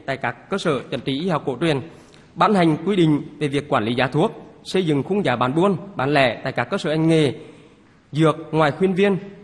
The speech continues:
cơ sở khám chữa bệnh công lập, ứng dụng phần mềm quản lý kết nối tại các phòng khám được cấp phép, tại các cơ sở kinh doanh thuốc để quản lý chặt chẽ đầu vào và đầu ra của đơn thuốc.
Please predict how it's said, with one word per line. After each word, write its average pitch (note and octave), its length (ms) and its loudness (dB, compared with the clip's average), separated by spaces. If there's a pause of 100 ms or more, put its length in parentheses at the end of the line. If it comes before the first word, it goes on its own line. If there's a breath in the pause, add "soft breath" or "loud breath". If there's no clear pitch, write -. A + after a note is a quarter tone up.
(120)
cơ F#3 100 2
sở F3+ 160 2
khám B2+ 200 0
chữa D3 120 0
bệnh C#3 180 2
công F#3 140 0
lập, - 320 0 (220)
ứng D3 220 0
dụng D3+ 140 2
phần E3 180 2
mềm E3 180 4
quản C3+ 160 0
lý A#2 100 0
kết A#2+ 200 -4
nối C3+ 200 2
tại D3 100 -2
các A#2+ 160 -4
phòng C3+ 140 -2
khám C3+ 280 2
được C#3+ 100 -6
cấp F#3 140 -2
phép, - 480 -2
tại B2+ 80 -4
các B2 240 -4
cơ G3+ 120 -2
sở C3 280 -2 (140)
kinh F#3+ 140 -2
doanh G3+ 100 0
thuốc - 480 -4
để C#3 200 -2
quản A2+ 140 -2 (120)
lý A#2+ 160 -2
chặt D3 200 0
chẽ C3+ 100 2
đầu D3+ 140 0
vào D3+ 300 4 (280)
và C#3 160 2
đầu C#3+ 160 2
ra E3 180 2
của C#3+ 340 -4
đơn D#3+ 140 -2
thuốc. E3+ 200 2